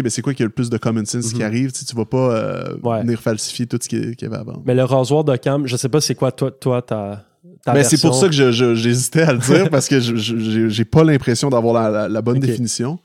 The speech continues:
Speaker 2: Mais tu sais,
Speaker 1: Habituellement, c'est de, tu sais, d'y aller pour, tu sais, par exemple, s'il y a quelque chose qui arrive, mais c'est de prioriser, euh, de prioriser, mettons, la théorie ou l'hypothèse qui a, qui est plus semblable d'arriver,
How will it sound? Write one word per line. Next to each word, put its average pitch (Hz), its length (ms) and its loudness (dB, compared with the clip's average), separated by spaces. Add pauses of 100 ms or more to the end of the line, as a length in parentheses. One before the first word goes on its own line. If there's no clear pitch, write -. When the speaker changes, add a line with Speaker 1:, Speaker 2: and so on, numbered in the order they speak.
(140)
Speaker 2:
Mais 135 140 2
tu 170 180 2
sais, 160 120 -4
Speaker 1:
Habituellement, 131 540 4
c'est 127 180 -2
de, 117 540 2
tu - 100 -8
sais, - 20 -6
d'y 131 160 0
aller 127 180 2
pour, 147 540 0
tu 117 60 -14 (520)
sais, - 200 -8
par 131 160 0
exemple, 135 300 0
s'il - 180 -6
y 131 60 2
a 123 60 0
quelque 120 220 -4
chose 135 260 -4
qui 123 160 -6
arrive, 117 480 -4
mais 113 100 -4
c'est 113 160 -8
de 113 100 -2
prioriser, 131 880 -4 (440)
euh, 104 300 -6 (340)
de 127 60 2
prioriser, 165 460 0
mettons, 156 260 -2
la 127 160 0
théorie 131 500 -2
ou 123 160 -6
l'hypothèse 127 760 -2 (320)
qui - 160 -4
a, 120 200 2
qui 120 140 -6
est 113 40 -4
plus 147 560 -4 (160)
semblable 120 600 -2
d'arriver, 110 500 -6